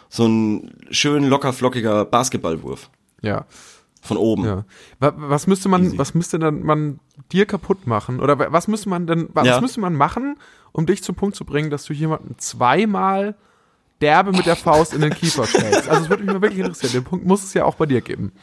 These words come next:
Speaker 1: Wow, wow. Spannende Frage, spannende Frage. Also,
Speaker 2: Also langt
Speaker 1: ich kann
Speaker 2: das schon,
Speaker 1: mir
Speaker 2: dir dein Handy wegzunehmen, während du auf What-, WhatsApp schreibst und damit wegzurennen?
Speaker 1: Nee. Nee, ich denke nicht, außer, außer ich hab grad irgendwie das wichtigste Gespräch, äh,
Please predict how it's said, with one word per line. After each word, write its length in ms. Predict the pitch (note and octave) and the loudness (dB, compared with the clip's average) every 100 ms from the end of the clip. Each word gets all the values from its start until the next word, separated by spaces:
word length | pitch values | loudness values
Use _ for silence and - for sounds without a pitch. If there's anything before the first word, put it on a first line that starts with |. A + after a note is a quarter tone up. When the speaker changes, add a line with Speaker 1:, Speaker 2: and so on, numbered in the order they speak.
| - | -4
Speaker 1:
Wow, 380 | G#2+ A2 G2 F#2+ _ _ _ | 2 4 2 -2 _ _ _
wow. 380 | G2+ G2+ F2+ D#2+ _ _ _ _ _ G#2 | -4 -2 -2 -6 _ _ _ _ _ -10
Spannende 400 | - B2 C3 G#2+ | -4 0 0 -4
Frage, 340 | G#2+ G2+ G2 | -6 -6 -6
spannende 280 | - C#3+ B2+ | -6 -4 -4
Frage. 280 | G#2 G#2 E2+ | -4 -4 -2
Also, 180 | A#2 B2 - _ | 0 -2 -4 _
Speaker 2:
Also 220 | - C#3+ D#3+ | -6 -2 0
langt 240 | D3 D3 | 2 2
Speaker 1:
ich 60 | A#3 | 2
kann 100 | F3 | 2
Speaker 2:
das 80 | C#3+ | 2
schon, 200 | - B2+ | 2 2
Speaker 1:
mir 40 | |
Speaker 2:
dir 100 | F#3+ | 0
dein 120 | D#3+ | -2
Handy 440 | C#3 D#3+ G#3 F#3+ C3 | 0 0 2 2 2
wegzunehmen, 680 | C3+ - - F#3 F3+ F#3+ E3 | 0 -2 -6 0 2 2 2
während 240 | D3 C#3 | 0 0
du 80 | C#3 | -2
auf 160 | - | -2
What-, 340 | A#2 C3+ - - | -2 -2 -6 -2
WhatsApp 340 | C3 - - | -2 -4 -10
schreibst 400 | - D#3+ F#3 - | -6 -4 -4 -4
und 80 | C3+ | -4
damit 180 | C3 C3 | -4 -4
wegzurennen? 460 | C#3 - D3+ E3+ F#3+ | -8 -6 -2 -2 0
Speaker 1:
Nee. 580 | A2 A2+ A2+ A2+ A2 - _ _ _ _ _ - | 2 4 4 4 2 -2 _ _ _ _ _ -4
Nee, 160 | G#2+ | -2
ich 100 | G#2 | 0
denke 240 | - A#2+ A#2+ | 0 2 2
nicht, 220 | A#2 A#2 | 2 4
außer, 280 | A#2+ A#2+ A2 | 4 4 4
außer 260 | A2+ A#2 A2 | 2 2 0
ich 100 | A2+ | -2
hab 140 | - | -2
grad 160 | A#2 G2 | -2 0
irgendwie 240 | A2+ A2+ | -2 -2
das 160 | G#2+ A2+ | -2 -4
wichtigste 420 | A#2+ A2+ A2+ G#2 | -6 -6 -6 -6
Gespräch, 560 | G#2+ - G#2+ A2 G#2+ | -8 -4 -2 -2 -4
äh, 300 | - G2+ G2 | -6 -4 -4